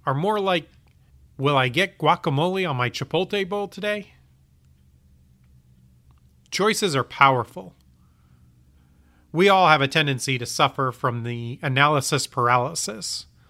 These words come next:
But if we can push past the fear and doubt, you are actually in control.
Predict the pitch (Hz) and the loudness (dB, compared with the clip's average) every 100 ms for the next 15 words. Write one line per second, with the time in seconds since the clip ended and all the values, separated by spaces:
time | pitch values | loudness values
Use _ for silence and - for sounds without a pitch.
0 | _ - _ _ _ _ _ 170 160 185 | _ -20 _ _ _ _ _ -2 0 -2
1 | 175 139 - 247 247 - - 175 151 - | -2 -6 -4 -4 -4 -4 -2 0 0 -2
2 | - 127 - 165 175 156 131 139 127 117 | -10 -10 -8 -4 -2 -2 -2 0 0 -2
3 | - - _ _ _ _ _ _ _ _ | -14 -20 _ _ _ _ _ _ _ _
4 | 127 165 226 135 123 - 135 127 127 - | -4 0 0 0 -4 -4 0 2 2 0
5 | - 123 123 120 113 113 165 170 185 | -4 -2 -2 -4 -6 -6 -6 -6 -8